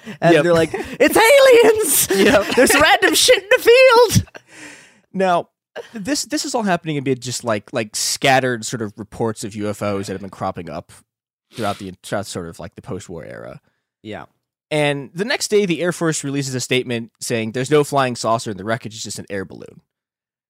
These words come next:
Speaker 2: It's just, you know, it's, it's, it's just a weather balloon. It's flying or
Speaker 1: Sure.
Speaker 2: something. Yeah, yeah. So the Air Force
Speaker 1: Sure.
Speaker 2: is lying.
Speaker 1: Sure, Air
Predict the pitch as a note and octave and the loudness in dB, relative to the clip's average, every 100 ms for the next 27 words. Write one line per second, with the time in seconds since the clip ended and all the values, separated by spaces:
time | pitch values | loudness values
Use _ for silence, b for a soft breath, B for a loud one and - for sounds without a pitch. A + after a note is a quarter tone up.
0 | _ - C3 C3+ D#3 A#2+ G#2+ A#2+ C3+ C#3 | _ -14 -8 -6 -4 -2 -2 -4 -4 -4
1 | D3 C3+ A#2+ A2+ G3+ G3+ G3+ A3 G3+ F#3 | -4 -8 -6 -6 -6 -6 -2 2 4 4
2 | D#3+ C#3+ C3 A#2 A2 G2 F2+ A3 C3 G3+ | 4 2 0 -6 -6 -8 -6 -6 0 2
3 | G3 D#4 - C#4 D#4 D#4 C#4 A#3+ G#3 F#3 | 2 2 2 4 4 4 6 6 6 6
4 | D#3+ - - - - G4+ G#4 A3+ F#3 - | 4 0 -12 -8 0 6 8 8 6 4
5 | D#3+ D3+ | 2 2